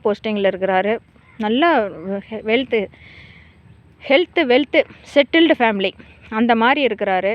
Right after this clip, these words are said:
ஆனா ஒரு அப்பா சாவுக்கு ஒரு மகன் இந்த அளவுக்கு அழுவாரா அப்படின்னு சொல்லி கேட்டிங்க அப்படின்னா, சத்தியமா நான் பார்த்ததே இல்லை அப்படின்னு தான் சொல்லுவேன். கதறி, கதறி, கதறி அழுவுறாரு.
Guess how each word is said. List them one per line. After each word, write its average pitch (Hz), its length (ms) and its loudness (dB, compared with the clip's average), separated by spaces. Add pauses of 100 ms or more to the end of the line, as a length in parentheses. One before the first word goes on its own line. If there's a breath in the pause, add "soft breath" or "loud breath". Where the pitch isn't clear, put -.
ஆனா 226 280 0
ஒரு 208 140 0
அப்பா 226 320 0 (140)
சாவுக்கு 214 380 2 (160)
ஒரு 214 160 0
மகன் 233 340 0
இந்த 262 260 0
அளவுக்கு 247 340 2
அழுவாரா 208 420 0
அப்படின்னு 202 360 -6
சொல்லி 202 140 0
கேட்டிங்க 202 340 -2
அப்படின்னா, 180 320 -4 (240)
சத்தியமா 233 460 0
நான் 208 260 -2
பார்த்ததே 220 360 2
இல்லை 196 180 0
அப்படின்னு 185 280 -4
தான் 214 140 -4
சொல்லுவேன். 185 360 -2 (680 loud breath)
கதறி, 427 560 4
கதறி, 254 380 2
கதறி 240 320 0
அழுவுறாரு. 202 500 0